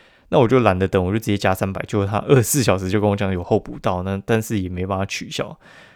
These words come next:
那我就懒得啊，三百就给他，然后因为我东西全部都订好，如果要取消，我觉得我花的时间可能，呃，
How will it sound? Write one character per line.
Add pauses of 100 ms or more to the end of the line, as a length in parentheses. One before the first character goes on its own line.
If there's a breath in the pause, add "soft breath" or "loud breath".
(340 loud breath)
那
我
就
懒
得
啊，
三
百
就
给
他，
然
后
因
为
我
东
西
全
部
都
订
好，
如
果
要
取
消，
我
觉
得
我
花
的
时
间
可
能， (640 soft breath)
呃，